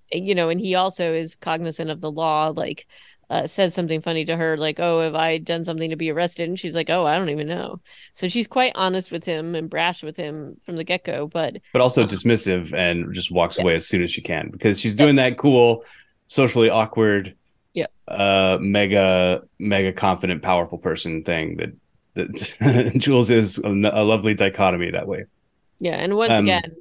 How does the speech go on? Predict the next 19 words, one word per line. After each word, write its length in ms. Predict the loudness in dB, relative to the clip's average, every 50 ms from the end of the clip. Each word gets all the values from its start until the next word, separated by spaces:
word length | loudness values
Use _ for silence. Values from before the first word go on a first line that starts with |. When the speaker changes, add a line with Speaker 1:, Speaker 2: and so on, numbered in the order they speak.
| -12 -6
Speaker 1:
you 80 | -4
know, 160 | -2 -2 -2
he, 220 | -4 -6 -10 -10 -8 -8
you 80 | -4 -2
don't 280 | -2 -2 -2 -4 -6 -8
trot 220 | -6 -4 -2 -2
out 120 | -2 -2
an 60 | -2 -4
actor 260 | -6 -6 -6 -8 -6
like 200 | -6 -6 -6 -6
this 200 | -6 -8 -6 -8
without 320 | -8 -6 -4 -4 -4 -6 _ _ _ _ -10
them 320 | -6 -4 -4 -4 -4 -8
go, 200 | -10 -10 -10 -12 -10
they're 160 | -8 -6 -4
gonna 160 | -4 -4 -4 -6
have 140 | -6 -6 -6
a 120 | -6 -6
significant 600 | -8 -10 -12 -14 -16 -16 _ -12 -12 -12 -12 -16